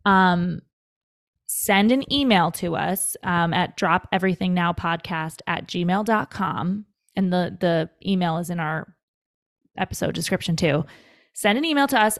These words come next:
tell us you wanna be on the list, and we will send the survey out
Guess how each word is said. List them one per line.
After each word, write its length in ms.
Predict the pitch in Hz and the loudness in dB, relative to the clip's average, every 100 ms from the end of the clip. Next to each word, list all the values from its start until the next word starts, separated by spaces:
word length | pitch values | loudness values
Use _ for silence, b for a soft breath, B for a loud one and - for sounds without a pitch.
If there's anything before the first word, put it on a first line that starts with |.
| - | -8
tell 160 | - 175 | -2 0
us 120 | 185 | 0
you 60 | 247 | 2
wanna 160 | 240 | 0
be 100 | 247 | 0
on 160 | 247 254 | -2 -4
the 60 | 247 | -2
list, 380 | 185 180 - - | -2 -2 -6 -8
and 220 | 202 185 | -6 -4
we 160 | 180 214 | -2 -2
will 400 | 185 190 202 233 | 0 0 2 0
send 380 | 247 220 202 208 | -2 0 0 0
the 60 | 202 | -4
survey 440 | - 175 180 185 | -2 -2 0 -2
out 420 | - 143 135 - | -2 -2 -2 -4